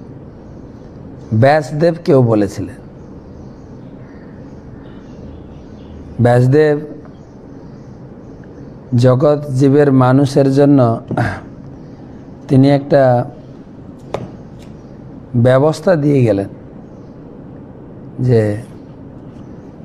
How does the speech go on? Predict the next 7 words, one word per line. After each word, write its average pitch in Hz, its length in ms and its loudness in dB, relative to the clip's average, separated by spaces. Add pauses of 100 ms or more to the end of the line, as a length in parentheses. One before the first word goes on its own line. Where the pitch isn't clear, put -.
(1400)
মানুষ 175 440 4 (1080)
বেদ 151 260 2 (140)
পড়ুক, 135 360 4 (1300)
পুরাণ 143 400 2
পড়ুক, 127 360 4
ধর্মপথে 131 640 2
থাকুক। 120 500 0